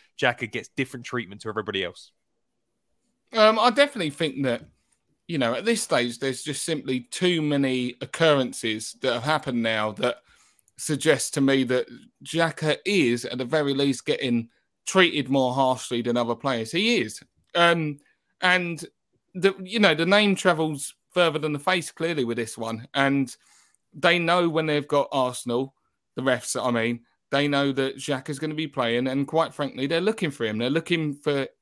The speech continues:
Speaker 2: him to do something. They're, they're ready to give red cards for, you know, um, situations that don't necessarily deserve it. And this is historically, I'm talking, or yellow cards. Um, you know, and, and, and the thing is, is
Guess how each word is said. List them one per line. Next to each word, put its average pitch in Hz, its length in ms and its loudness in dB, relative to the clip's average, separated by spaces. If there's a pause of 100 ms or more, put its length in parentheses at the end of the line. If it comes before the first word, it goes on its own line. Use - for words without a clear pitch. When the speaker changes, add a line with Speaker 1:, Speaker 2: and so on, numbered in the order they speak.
Speaker 2:
him 160 260 -4
to 139 100 -8
do 135 200 0
something. 123 580 -4 (640)
They're, 139 300 4
they're 139 200 0
ready 135 240 0
to - 120 -10
give 131 220 0
red 156 200 2
cards 147 440 0
for, 127 380 0 (140)
you 139 280 -4
know, 123 380 0
um, 120 420 0
situations 135 680 -4
that 131 120 -4
don't 131 180 -2
necessarily 127 340 -6
deserve 131 460 -2
it. 139 120 2
And 165 80 -2
this 170 140 0
is 143 280 -2
historically, 135 600 -2
I'm 123 140 -2
talking, 123 460 -4 (300)
or 127 120 2
yellow 139 360 4
cards. 143 640 -2 (400)
Um, 127 500 2 (200)
you 214 100 6
know, 180 240 6
and, 208 240 2
and, 202 400 2
and 202 160 2
the 196 40 -2
thing 226 200 2
is, 143 300 2
is 135 240 0